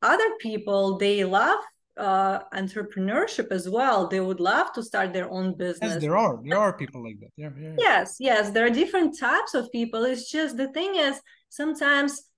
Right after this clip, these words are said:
Speaker 1: when you feel unfulfilled, you feel stuck into that type of job where you're at, you have to be asking yourself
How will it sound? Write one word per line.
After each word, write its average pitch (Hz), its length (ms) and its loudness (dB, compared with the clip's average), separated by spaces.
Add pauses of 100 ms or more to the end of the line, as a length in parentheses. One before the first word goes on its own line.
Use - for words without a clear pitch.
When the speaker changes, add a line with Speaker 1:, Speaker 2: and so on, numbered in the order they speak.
(100)
Speaker 1:
when 262 300 0
you 285 160 2
feel 269 420 -4
unfulfilled, 233 1200 -2
you 208 160 -6
feel 247 300 -2
stuck 202 760 4 (140)
into 233 640 0 (340)
that 214 440 2
type 220 400 0
of 196 220 -6
job 226 440 2
where 196 180 -2
you're 180 300 -6
at, 233 480 0
you 220 100 -6
have 349 260 -4
to 302 180 0
be 240 220 -6
asking 254 480 -2
yourself 196 840 0